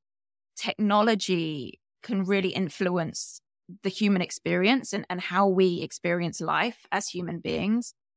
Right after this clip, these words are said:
Um, and then the other book, very different, was Coming of Age in Samoa by Margaret Mead, who's an, a well-known, one of the mother, um, of anthropology, of social anthropology.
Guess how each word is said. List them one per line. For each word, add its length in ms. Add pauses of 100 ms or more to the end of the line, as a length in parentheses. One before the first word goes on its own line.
(280)
Um, 500 (240)
and 100
then 120
the 140
other 220
book, 560 (300)
very 380
different, 760
was 760
Coming 280
of 80
Age 220
in 80
Samoa 420
by 160
Margaret 400
Mead, 360
who's 260
an, 180
a 80
well-known, 680
one 140
of 100
the 140
mother, 260
um, 340
of 120
anthropology, 640
of 120
social 300
anthropology. 720